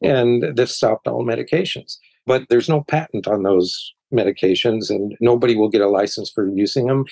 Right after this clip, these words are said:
nor do we want that. What we're doing is true academic medicine. I think it goes back to why this isn't taking off and why you don't hear about it. And I,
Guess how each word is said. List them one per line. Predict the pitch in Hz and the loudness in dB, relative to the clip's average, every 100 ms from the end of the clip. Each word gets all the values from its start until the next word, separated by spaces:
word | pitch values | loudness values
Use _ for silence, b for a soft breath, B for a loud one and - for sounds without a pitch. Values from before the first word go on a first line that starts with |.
| B | B
nor | - 147 | 0 2
do | 160 | 4
we | 175 165 | 4 4
want | 175 185 | 2 0
that. | - - | -4 -2
What | 123 139 | 0 2
we're | 151 | 2
doing | 143 147 | 2 2
is | 123 - | 0 -6
true | - 143 160 | -4 2 2
academic | 139 127 120 120 123 | 2 0 0 -2 -2
medicine. | 120 143 135 - - _ _ _ _ _ - | -2 -4 -4 -12 -18 _ _ _ _ _ -2
I | 127 | 0
think | 190 185 _ | 0 -2 _
it | - 135 | -4 -2
goes | - 151 | 2 0
back | - 147 139 | 2 -2 -2
to | 120 104 113 | -6 -10 -6
why | 120 143 170 | -4 0 2
this | 156 - | 2 -2
isn't | 135 131 | -4 -4
taking | - 131 135 | -4 -2 -2
off | 110 117 | -2 -4
and | 107 | -2
why | 104 120 135 | 0 2 2
you | 127 | 2
don't | 127 127 | 0 -2
hear | 123 - 151 | -4 0 2
about | 104 - - | 0 -4 -10
it. | - _ B B B B | -18 _ B B B B
And | - 117 101 101 | 0 2 0 -2
I, | 120 113 107 | 0 0 0